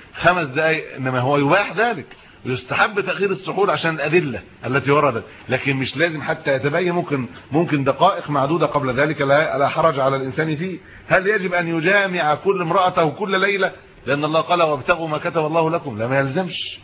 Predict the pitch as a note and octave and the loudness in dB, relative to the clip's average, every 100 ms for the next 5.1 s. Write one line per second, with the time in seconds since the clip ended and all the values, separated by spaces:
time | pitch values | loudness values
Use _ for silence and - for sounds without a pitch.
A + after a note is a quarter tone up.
0 | - A#2+ B2 C3+ D3+ C#3+ D3+ D3+ C#3+ D3+ | -12 -6 0 2 2 2 2 2 0 0
1 | D3 D#3 D3 C#3 C#3 D3+ C#3 C#3+ D#3 - | 2 2 2 2 2 2 2 2 0 -2
2 | - - A#2 B2 C#3 C#3 B2+ B2 B2+ B2+ | -20 -2 0 2 4 4 2 0 -2 -4
3 | - - - C3 D3 D3+ C#3 B2 D3 D#3 | -10 -20 -2 0 2 2 2 -2 -2 -2
4 | G3 F3 F#3 A#3 G#3+ E3+ G#3+ G#3 D#3+ C#3+ | -2 2 4 4 2 0 0 0 0 0